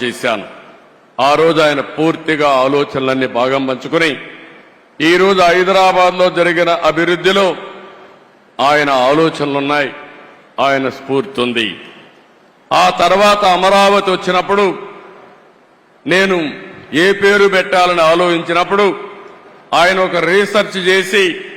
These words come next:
"మీరు ఏ పేరంటే ఆ పేరు పెడితే కరెక్ట్గా రాదు, అమరావతి అని పేరు పెట్టండి, దీనికి జస్టిఫికేషన్ ఇదని" చెప్పి,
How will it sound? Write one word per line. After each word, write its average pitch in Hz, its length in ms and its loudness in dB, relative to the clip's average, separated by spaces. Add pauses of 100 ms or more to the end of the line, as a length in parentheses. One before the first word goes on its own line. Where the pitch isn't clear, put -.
(560)
"మీరు 165 200 2
ఏ 170 220 4
పేరంటే 202 540 0
ఆ 180 60 2
పేరు 180 300 -2
పెడితే 165 360 -2
కరెక్ట్గా 156 580 0
రాదు, 165 400 2 (800)
అమరావతి 180 600 2
అని 175 120 -2
పేరు 160 340 -2
పెట్టండి, 160 640 0 (540)
దీనికి 160 540 0
జస్టిఫికేషన్ 185 880 0
ఇదని" 175 320 0
చెప్పి, 175 580 0